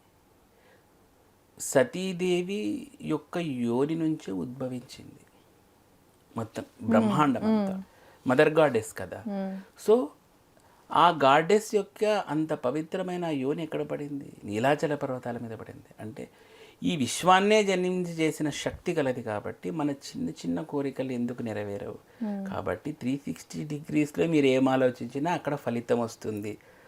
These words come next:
Speaker 1: అనేది కామాఖ్య పీఠం యొక్క మొదటి ఇది అన్నమాట.
Speaker 2: ఓకే. మ్మ్.
Speaker 1: అందుకే ఈ కల-, ఈ కోరిక కాదు, ఆ కోరిక కాదు, ఏ కోరికైనా కూడా కామాఖ్యలో నెరవేరక తప్పదు.
Speaker 2: మ్మ్. అంటే, అక్కడికి వెళ్తే మనకి ఏవైనా ప్రత్యేక పూజలు అలా ఉంటాయా గురుగారు?
Speaker 1: ఉంటాయండి.
Speaker 2: మనకి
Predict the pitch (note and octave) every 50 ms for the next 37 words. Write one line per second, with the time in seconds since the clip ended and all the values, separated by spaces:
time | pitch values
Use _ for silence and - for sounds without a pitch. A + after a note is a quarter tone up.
0 | - - - - A2+ G#2 G2+ A2 D3 G#3+ G#3+ - - A2+ A2 A2+ B2+ C3+ C#3 C#3
1 | - - A2 G#2 G#2 - - F2+ - - E2 F2+ F#2 F2+ F2+ - - E3+ E3+ E3+
2 | C#3 A2+ G2+ - A#2 G#2+ - - D#3+ D#3 G#2+ - - - - - - _ - -
3 | - A3+ A3 G#3+ - - - B3 A#3 A3 G#3+ F#3+ F3+ F3+ F3+ - - - A#3 A3+
4 | A3+ A3 A3 G#3 G3 - E3+ E3+ E3+ G3+ G#3 F#3 D#3+ D#3 F3 F#3+ F3+ F3+ G3 F3+
5 | F3+ F3+ D#3 D#3 D#3+ F3+ F#3 F3+ F#3 F#3 F#3 F#3 F3+ F3+ - F#3+ F3 F#3 G#3 G3+
6 | F#3 E3+ E3 E3 - F3 E3+ E3+ E3 D#3 - D#3 D#3+ F3 G#3+ G#3+ F#3 D#3+ D3+ D3
7 | D3+ D#3 E3 F3+ G3 G3+ F#3+ - - D#3+ D#3+ F3 F3+ F3+ E3 E3 C#3+ C#3+ C3+ C3+
8 | B2+ A#2 G2 G#2 A#2+ D3+ G3 B3 - - - - - - - _ - C#3 D3 D#3+
9 | E3 F3 E3 D3 - - D3 D3 F3+ F3+ E3 C#3 C3 B2+ B2 B2 A#2 A2+ A#2+ -
10 | F#3 F3+ - A2+ - - _ - E2 E2+ G2 F2+ - - - _ _ _ - C4+
11 | C4 B3 - C4+ C#4 C4 A#3 G#3 - - G#3+ A3+ A3+ A#3+ - F4+ F4 - - -
12 | C4 C4 - - A3 G3+ G#3+ G3+ G3 G#3+ A3+ A3 - D4+ D4+ D4 D4 C#4+ C4+ C4
13 | C4 B3 - B3 A#3+ A#3 A3+ A3+ A3 G#3+ A3 - - G#3+ G3 - - - F4+ -
14 | D4+ C#4 - B3 A3+ A3+ A3+ C4+ B3+ B3+ A#3+ A3+ G#3+ G3+ F#3+ F#3+ F#3+ F#3+ - A3+
15 | A3 G#3 G3+ G3 F#3 G3+ F#3 G3 F#3+ G3 G3 - D4+ C#4+ - C4 A#3+ A3+ A3 A3+
16 | F#3+ F#3+ A3+ A3 G#3+ G3+ F#3+